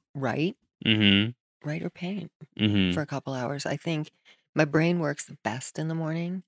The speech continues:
Speaker 2: Mm-hmm.
Speaker 1: So maybe I
Speaker 2: I
Speaker 1: would do
Speaker 2: agree.
Speaker 1: the writing first thing.
Speaker 2: Mm-hmm.
Speaker 1: Um, sometimes, I mean, that's what I do. I write in the morning. And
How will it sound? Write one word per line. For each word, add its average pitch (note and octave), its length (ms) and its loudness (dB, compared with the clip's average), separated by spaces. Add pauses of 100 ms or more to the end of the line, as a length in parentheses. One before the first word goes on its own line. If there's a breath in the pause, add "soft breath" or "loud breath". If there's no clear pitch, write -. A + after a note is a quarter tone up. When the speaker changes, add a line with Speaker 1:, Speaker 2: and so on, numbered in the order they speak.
Speaker 2:
Mm-hmm. A#2 320 4
Speaker 1:
So D3+ 60 2
maybe C#3 400 -2
I F2 100 2
Speaker 2:
I F2+ 40 4
Speaker 1:
would - 100 0
do F2 80 8
Speaker 2:
agree. E2+ 100 8
Speaker 1:
the C#3 100 6
writing D3+ 540 -2 (340)
first D#3+ 300 2
thing. E3+ 340 -4 (140)
Speaker 2:
Mm-hmm. G#2 600 4
Speaker 1:
Um, C#3+ 500 0 (580)
sometimes, D#3 520 -4 (100)
I - 140 -10
mean, D3 300 -14
that's D3 240 -10
what D3 80 -8
I C#3+ 60 -4
do. D3+ 400 -4 (320)
I A#2+ 100 -2
write C#3 320 0
in - 120 -10
the - 60 -10
morning. - 360 -10
And C#3 320 -4